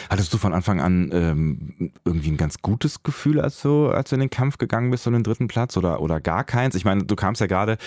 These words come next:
mehr oder weniger aus einer Niederlage. Das muss man ja wahrscheinlich auch erstmal psychologisch wegstecken, so,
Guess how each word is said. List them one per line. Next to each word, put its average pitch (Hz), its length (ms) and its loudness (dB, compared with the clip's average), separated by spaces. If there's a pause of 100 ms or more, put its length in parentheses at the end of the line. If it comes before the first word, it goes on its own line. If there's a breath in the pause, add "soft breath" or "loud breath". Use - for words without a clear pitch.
(380 loud breath)
mehr 104 220 4
oder 110 80 4
weniger 110 160 4
aus 101 120 0
einer 95 60 4
Niederlage. 92 560 2
Das 76 120 -4
muss 92 140 -2
man 101 80 2
ja 90 80 2
wahrscheinlich 90 280 0
auch - 60 0
erstmal 85 280 -2 (240)
psychologisch 95 720 0
wegstecken, - 640 -4
so, 71 100 -6